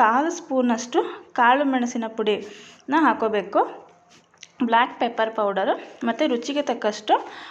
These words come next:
ಪುಡಿ ಉಪ್ಪನ್ನ ಹಾಕ್ಕೊಂಡು ಎಲ್ಲದನ್ನು ಕೈಯಲ್ಲಿ ಒಂದ್ಸರಿ ಚೆನ್ನಾಗಿ ಮಿಕ್ಸ್ ಮಾಡ್ಕೋಬೇಕು. ಈ ರೀತಿ ಕೈಯಲ್ಲಿ ಚೆನ್ನಾಗಿ ಮಿಕ್ಸ್ ಮಾಡ್ಕೊಂಡ್ರೆ ಹಿಟ್ಟಿನ ಜೊತೆ ಎಲ್ಲದು ಹದವಾಗಿ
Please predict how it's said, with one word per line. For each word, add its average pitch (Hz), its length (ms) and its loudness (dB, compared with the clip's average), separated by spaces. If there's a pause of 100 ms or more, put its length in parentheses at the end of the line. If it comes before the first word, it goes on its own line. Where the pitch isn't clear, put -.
(220)
ಪುಡಿ 277 260 4
ಉಪ್ಪನ್ನ 233 480 -2
ಹಾಕ್ಕೊಂಡು 202 500 0 (460)
ಎಲ್ಲದನ್ನು 269 500 4 (160)
ಕೈಯಲ್ಲಿ 262 440 0
ಒಂದ್ಸರಿ 240 340 -4
ಚೆನ್ನಾಗಿ 240 520 0 (540)
ಮಿಕ್ಸ್ 240 260 -4
ಮಾಡ್ಕೋಬೇಕು. 202 580 0 (520)
ಈ - 80 -2
ರೀತಿ 285 160 -2 (100)
ಕೈಯಲ್ಲಿ 285 400 4
ಚೆನ್ನಾಗಿ 262 360 2 (100)
ಮಿಕ್ಸ್ 233 260 -6
ಮಾಡ್ಕೊಂಡ್ರೆ 226 460 0
ಹಿಟ್ಟಿನ 277 360 0
ಜೊತೆ 262 240 2
ಎಲ್ಲದು 240 360 4 (380)
ಹದವಾಗಿ 240 460 4